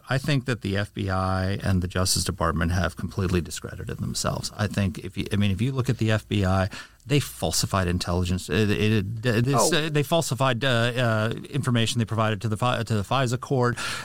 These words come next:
Speaker 1: You, they, they used the Steele dossier, which was a, which is a product of the Clinton administration, to get
Speaker 2: No,
Speaker 1: warrants.
Speaker 2: uh,
Speaker 1: Uh,
Speaker 2: we had Judge Silberman
Speaker 1: Yeah.
Speaker 2: at an event the other day, and, and he said that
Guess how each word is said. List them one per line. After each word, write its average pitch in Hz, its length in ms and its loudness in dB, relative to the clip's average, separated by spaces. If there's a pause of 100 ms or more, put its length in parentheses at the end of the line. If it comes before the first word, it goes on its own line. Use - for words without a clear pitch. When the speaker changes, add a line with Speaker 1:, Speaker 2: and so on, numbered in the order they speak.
(120)
Speaker 1:
You, 131 260 0
they, 117 220 2
they 110 260 -2
used 113 460 0
the 95 40 -6
Steele 127 340 0
dossier, 120 520 2
which 107 220 -2
was 98 160 -2
a, 95 120 -2
which 113 260 -4
is 90 100 -2
a 98 60 0
product 127 380 -4
of - 60 -16
the 120 60 -6
Clinton 123 240 0
administration, 120 480 0
to 107 60 0
get 110 220 0 (220)
Speaker 2:
No, 190 200 6
Speaker 1:
warrants. 165 280 4
Speaker 2:
uh, 131 340 0
Speaker 1:
Uh, - 40 0
Speaker 2:
we 185 120 0
had 196 160 4
Judge 165 260 2
Silberman 143 520 2
Speaker 1:
Yeah. 196 140 4
Speaker 2:
at 131 160 0
an 131 140 2
event 135 220 2
the 135 100 0
other 120 100 0
day, 123 180 0
and, 135 120 -4
and 135 180 0
he 160 160 4
said 127 480 2
that 127 200 0